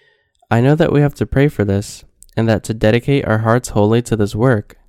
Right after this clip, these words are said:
believing that it is right to labor for the food that does not perish, is to bear the fruit of the Holy Spirit. We live by faith relentlessly, not to show off our own glory or the pride of the church,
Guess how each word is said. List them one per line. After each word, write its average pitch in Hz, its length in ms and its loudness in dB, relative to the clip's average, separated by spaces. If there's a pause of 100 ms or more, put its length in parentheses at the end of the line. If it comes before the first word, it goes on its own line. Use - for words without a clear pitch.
(260)
believing 120 400 0
that 151 160 2
it 117 100 2
is 110 160 0
right 110 240 0
to - 100 -4
labor 113 380 0
for 117 160 -4
the 107 100 -4
food 113 320 -4
that 107 140 -2
does 107 180 -2
not 101 220 -4
perish, 110 560 -2 (400)
is - 140 -8
to 107 100 -2
bear 113 240 2
the 139 120 2
fruit 113 260 -2
of 107 100 0
the 101 140 -4
Holy 104 240 -2
Spirit. 101 440 -6 (1400)
We 120 120 -2
live 151 200 2
by 175 160 4
faith 117 320 0
relentlessly, 110 720 -2
not 113 240 -4
to 143 100 -8
show 135 220 -2
off 135 240 -2
our 110 100 0
own 113 160 0
glory 113 400 0
or - 140 -4
the 104 100 -2
pride 120 280 -2
of 113 80 -6
the 113 100 -6
church, - 540 -6